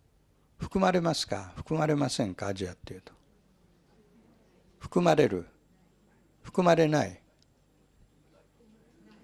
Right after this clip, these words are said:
普通、普通は、今、アジアっていうと含まれる、含まれない？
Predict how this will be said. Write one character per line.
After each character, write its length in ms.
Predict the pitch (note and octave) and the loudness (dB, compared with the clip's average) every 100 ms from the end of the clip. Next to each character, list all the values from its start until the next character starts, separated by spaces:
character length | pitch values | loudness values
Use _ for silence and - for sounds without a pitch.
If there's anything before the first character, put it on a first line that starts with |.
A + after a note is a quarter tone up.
| A3+ C4+ - A#3+ - C4+ C4+ - - - _ _ A#3 - - _ - - _ | -20 -20 -20 -20 -20 -20 -20 -20 -20 -20 _ _ -20 -20 -20 _ -20 -20 _
普 180 | - D#3+ | 4 4
通、 400 | - E3+ E3+ C#3 | 6 2 2 -2
普 160 | - D3 | -2 -2
通 200 | - D#3 | 4 6
は、 140 | D#3 G#3 | 8 8
今、 380 | B3 B3+ - - - | 10 10 8 0 6
ア 120 | E3 | 6
ジ 140 | C3 B2+ | 8 6
ア 60 | |
っ 40 | A#2 | 6
て 100 | A#2+ | 2
い 60 | |
う 40 | C3 | 2
と 80 | C#3 | 2
含 220 | - D#3 | 4 6
ま 80 | C#3+ | 8
れ 120 | A#2 | 6
る、 100 | G2+ | 0
含 180 | - F#2+ | -4 -4
ま 60 | |
れ 80 | |
な 60 | |
い？ 20 | F#2 | -4